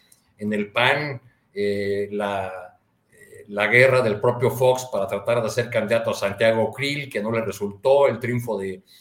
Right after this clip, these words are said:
de Calderón, y luego el torpedeo permanente desde el, desde el poder a la candidatura de Josefina Vázquez Mota, por poner solamente algunos,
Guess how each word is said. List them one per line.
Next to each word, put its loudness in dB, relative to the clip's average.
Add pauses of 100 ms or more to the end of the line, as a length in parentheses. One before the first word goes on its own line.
(140)
de -4
Calderón, 2
y -4
luego 2
el -2
torpedeo 0
permanente -4
desde -6
el, -16 (300)
desde -6
el -8
poder 4
a 4
la 2
candidatura -2
de 0
Josefina -8
Vázquez -2
Mota, -4 (520)
por 0
poner 2
solamente 2
algunos, -6